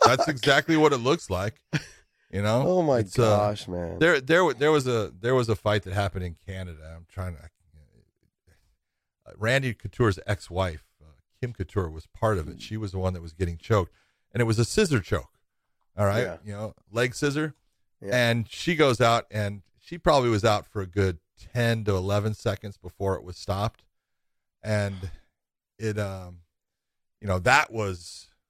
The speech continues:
Speaker 1: considered, "Oh my God," you know, and the guy who, you know, was in charge of that, I told him, I said, "You shouldn't be doing this. You don't know what you're looking at."
Speaker 2: Yeah.
Speaker 1: You know, and he, he came from a boxing background and he wanted to do M M A and he took classes, but it's like, you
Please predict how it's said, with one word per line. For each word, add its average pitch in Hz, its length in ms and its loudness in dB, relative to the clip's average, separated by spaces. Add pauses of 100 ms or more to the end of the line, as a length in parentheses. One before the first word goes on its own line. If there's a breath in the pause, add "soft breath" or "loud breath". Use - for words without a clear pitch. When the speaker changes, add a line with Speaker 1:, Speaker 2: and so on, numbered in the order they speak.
(220)
Speaker 1:
considered, 98 580 0
"Oh 107 100 -2
my 98 220 -6
God," 90 440 -2
you 92 80 -18
know, 90 120 -14
and 110 140 -6
the 113 60 -6
guy 123 280 2
who, 110 300 -4
you 104 140 -4
know, 101 280 -6 (520)
was 104 280 -2 (240)
in 101 120 -8
charge 104 320 0
of 107 60 -6
that, 123 200 0
I 98 80 -6
told 165 300 0
him, 80 100 -6
I - 40 -16
said, - 180 -20 (180)
"You 135 60 -20
shouldn't 214 240 -6
be 190 60 -6
doing 170 260 4
this. 90 200 -4
You 110 60 -6
don't 131 180 2
know 123 100 0
what 120 240 -2
you're 95 100 -14
looking 110 280 -2
at." 69 160 -16 (240)
Speaker 2:
Yeah. 90 420 -10
Speaker 1:
You 92 40 -10
know, 95 120 -10
and 110 100 0
he, 110 100 0 (100)
he 110 120 -18
came 151 260 -2
from 135 160 -6
a 117 60 2
boxing 104 480 -2
background 98 640 -4
and 92 180 -10
he 98 80 -14
wanted 113 320 2
to 113 140 2
do 107 340 -2
M 101 180 -6
M 98 140 -4
A 107 180 -2
and 101 100 -4
he 95 80 -8
took - 260 -4
classes, 123 560 0
but 120 160 -6
it's - 120 -20
like, 131 200 -8 (320)
you 127 80 -20